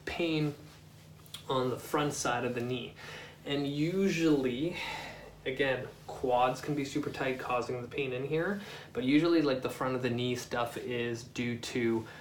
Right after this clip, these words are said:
kind of a sports injury. If you've had, like, an A C L sprain, tear, things like that, um, that causes quite a bit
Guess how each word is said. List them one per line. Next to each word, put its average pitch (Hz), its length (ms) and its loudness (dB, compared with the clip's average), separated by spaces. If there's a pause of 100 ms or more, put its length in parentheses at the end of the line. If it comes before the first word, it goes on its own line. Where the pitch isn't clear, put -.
(160)
kind 143 100 -2
of 131 60 -2
a 127 40 -6
sports 117 540 -2
injury. 127 580 4 (280)
If 120 100 -10
you've 120 160 0
had, 123 300 4
like, 110 260 2
an 107 140 -2
A 117 140 -4
C 120 240 -4
L 110 140 0
sprain, 117 800 -2 (220)
tear, 123 400 2
things 117 320 -4
like 110 220 -4
that, 117 400 2 (440)
um, 113 400 -2 (160)
that 127 260 4
causes 120 440 0
quite 127 480 2
a 113 60 2
bit 113 420 0